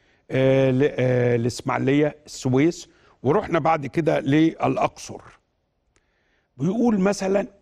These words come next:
إن في فاتورة لأحد المرضى، مواطنين المرضى، عملت مليون وتلتمية ألف جنيه. يعني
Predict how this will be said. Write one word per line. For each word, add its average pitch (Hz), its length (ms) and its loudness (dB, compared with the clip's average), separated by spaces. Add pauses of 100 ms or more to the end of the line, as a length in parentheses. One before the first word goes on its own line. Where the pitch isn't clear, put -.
(240)
إن 147 220 2
في 208 180 -2
فاتورة 147 520 -2
لأحد 127 500 -4
المرضى، 151 540 -4 (100)
مواطنين 139 420 0
المرضى، 131 400 0 (540)
عملت 196 340 0 (100)
مليون 151 440 2
وتلتمية 147 720 -2
ألف - 300 0
جنيه. 98 280 -8 (540)
يعني 92 400 -4